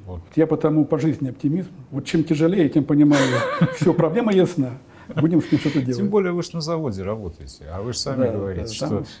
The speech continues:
Speaker 1: на завод такая вещь. Там всё время что-то ломается, что-то там не работает, и
Speaker 2: Всё
Speaker 1: надо
Speaker 2: время.
Speaker 1: что-то решать прямо на месте. Это действительно
Speaker 2: Всё
Speaker 1: так.
Speaker 2: время.
Speaker 1: Да, то есть кому, как не вам, об этом знать.
Speaker 2: Поэтому вот, э, точно скажу, что,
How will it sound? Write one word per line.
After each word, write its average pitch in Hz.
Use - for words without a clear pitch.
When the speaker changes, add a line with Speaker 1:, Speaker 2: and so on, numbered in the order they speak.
Speaker 1:
на 175
завод 214
такая 180
вещь. 104
Там 156
всё -
время 196
что-то 139
ломается, 170
что-то 135
там 135
не 143
работает, 156
и 92
Speaker 2:
Всё 143
Speaker 1:
надо 156
Speaker 2:
время. 151
Speaker 1:
что-то 165
решать 139
прямо 139
на 123
месте. 85
Это 139
действительно 170
Speaker 2:
Всё -
Speaker 1:
так. 127
Speaker 2:
время. 107
Speaker 1:
Да, 85
то 92
есть -
кому, 165
как 156
не 110
вам, 123
об 90
этом 95
знать. -
Speaker 2:
Поэтому 160
вот, 127
э, 110
точно 123
скажу, 117
что, 110